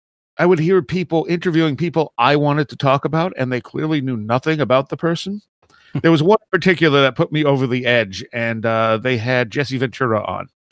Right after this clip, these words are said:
Speaker 1: And I'm a big wrestling fan, and he's, you know, doing his thing, and, and the interviewer knew nothing about Jesse and didn't even seem interested. I'm like, "Okay, why does this person get to talk to Jesse and I don't?"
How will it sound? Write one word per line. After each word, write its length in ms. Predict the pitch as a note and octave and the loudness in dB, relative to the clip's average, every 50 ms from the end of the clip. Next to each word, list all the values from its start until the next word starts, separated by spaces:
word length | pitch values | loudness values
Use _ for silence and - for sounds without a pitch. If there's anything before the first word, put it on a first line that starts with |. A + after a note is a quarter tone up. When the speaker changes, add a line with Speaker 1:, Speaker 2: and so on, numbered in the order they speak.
| _ _ _ _ _ _ _ _ _ _ | _ _ _ _ _ _ _ _ _ _
Speaker 1:
And 120 | C#3+ D3 D3 | 0 2 4
I'm 280 | C#3+ D3 C#3+ C#3 C#3+ - - | 2 2 0 0 -4 -4 -4
a 80 | D#3+ | -4
big 200 | C#3 B2 F#3 F3 | -2 -2 -4 -2
wrestling 460 | D3 C#3 B2 A#2 - - A2 A2 G#2+ G2 | 0 0 0 0 -2 -6 -6 -8 -8 -6
fan, 380 | - A2 G#2 G#2 G2 G#2 G2+ - _ _ _ _ _ _ _ _ | -6 -4 -4 -4 -6 -8 -10 -14 _ _ _ _ _ _ _ _
and 300 | - - A#2+ A#2+ A#2 A2+ | -6 -4 -2 -2 -2 -2
he's, 280 | A2+ B2+ - C#3+ A#2+ - | -2 -4 -4 -4 -6 -6
you 100 | - F3+ | -4 -2
know, 200 | D#3 C3+ B2+ B2 | 0 0 0 0
doing 280 | A#2 G#2 C3 D3 D3+ C#3 | 0 0 0 0 2 2
his 240 | A#2+ C#3+ D3 B2 - | 2 0 0 0 -4
thing, 380 | - - C3+ C3+ C3+ C3+ C3+ | -2 0 0 2 2 0 0
and, 180 | C3 B2 A#2+ G2+ - - - - - _ _ _ - | -2 -2 -4 -6 -10 -16 -20 -20 -20 _ _ _ -2
and 120 | C#3 C3+ | -2 0
the 100 | C3+ D3+ | 2 2
interviewer 440 | E3+ D3+ - D#3 C3+ C#3+ D3+ D3 C3+ | 2 2 2 2 4 4 4 2 2
knew 160 | B2+ C#3 C#3 | 2 0 -2
nothing 500 | B2+ C3 C3 C3 C3+ C3+ C3 - B2+ A#2+ | -2 -2 0 2 2 2 2 0 -2 -2
about 280 | A#2+ G#2+ A#2 A2 A2 - | 0 0 0 0 0 0
Jesse 420 | - A#2+ A2 G#2 - - G#2+ G#2+ | -2 -2 -2 -2 -2 -6 -6 -6
and 80 | G#2+ G#2+ | -4 -2
didn't 200 | B2 D#3 C#3+ D3+ | -2 -2 0 0
even 180 | D#3 C3+ B2+ | -2 -2 -2
seem 240 | - - C#3+ D3 C3+ - | -2 -2 -4 -4 -4 -4
interested. 640 | D#3 D3+ C#3 - - C3 A#2+ A2+ - - B2+ A#2+ | -4 -4 -4 -2 -2 0 0 0 -2 -4 -4 -2
I'm 100 | B2 A#2+ | -2 0
like, 180 | B2+ B2+ C3 - | 0 -2 -2 -2
"Okay, 220 | D3+ - - C3 | -2 0 0 0
why 200 | C3+ G#3 C#4 D#4+ | 2 2 2 2
does 200 | F4+ B3+ D#3 C3 | 2 0 -2 0
this 240 | B2+ C#3+ D#3+ D3+ - | 0 0 2 2 0
person 420 | - - D3 C#3+ B2+ - - C#3 | 0 2 2 2 2 0 -4 -2
get 160 | B2+ C#3+ C3 - | -2 -2 -2 -2
to 80 | C3+ | -4
talk 260 | - - C#3 C3+ B2+ - | 0 2 2 2 2 -2
to 80 | - | -10
Jesse 420 | A#2 A2 C#3+ C3+ B2+ - - C3+ B2 | -4 0 2 2 2 0 -2 -4 -4
and 100 | A#2+ C3 - | -4 -2 0
I 220 | C3+ B2+ C3 C3 | 0 0 0 0
don't?" 440 | A2 F#2 B2+ A2+ A#2 A2 - C#3 - | -2 -4 -4 -4 -4 -4 -6 -10 -12